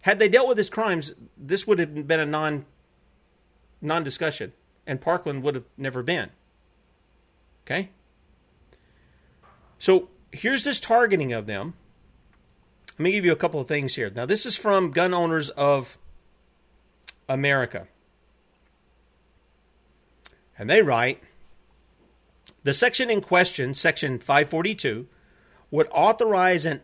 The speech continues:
unannounced middle-of-the-night raid of the home of any individual subject to the Uniform Code of Military Conduct. Five forty-two is based on a middle-of-the-night ex parte court proceeding initiated by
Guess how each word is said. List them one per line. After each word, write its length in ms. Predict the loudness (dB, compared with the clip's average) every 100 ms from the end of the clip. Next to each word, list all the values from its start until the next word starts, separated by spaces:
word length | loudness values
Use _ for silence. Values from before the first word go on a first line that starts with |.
| -2
unannounced 760 | 0 0 0 0 0 -6 -10 -8
middle-of-the-night 840 | 0 0 0 -2 0 0 2 0
raid 560 | -4 0 2 2 -6 -10 _ _ _ _ _ _
of 180 | 0 0
the 100 | -2
home 400 | 0 2 4 4
of 160 | 0 -4
any 300 | -2 -2 -2
individual 560 | 0 0 0 -2 -2 -4
subject 580 | -2 -2 -2 -2 -6 -6
to 100 | -10
the 80 | -6
Uniform 480 | -4 -2 -2 -4
Code 480 | -4 -2 0 0 -4 -12 _ _ _
of 120 | -4
Military 500 | -2 -2 -2 -2 -2
Conduct. 540 | -2 -6 -6 -8 -10 -16 _ _ _ _ -20 _
Five 220 | 2 2 4
forty-two 380 | 0 0 0
is 140 | 0 0
based 340 | 2 2 2 -2
on 100 | -2
a 120 | -2
middle-of-the-night 720 | 2 4 4 4 2 2 0
ex 160 | 0 -2
parte 400 | 0 0 0 -4
court 400 | 0 2 2 0
proceeding 580 | -4 -2 -4 -6 -8 -10 _ _ _ _ _ _ _ _ _ _ _ _ _ _ _
initiated 640 | 0 2 4 6 6 4
by 340 | 4 4 2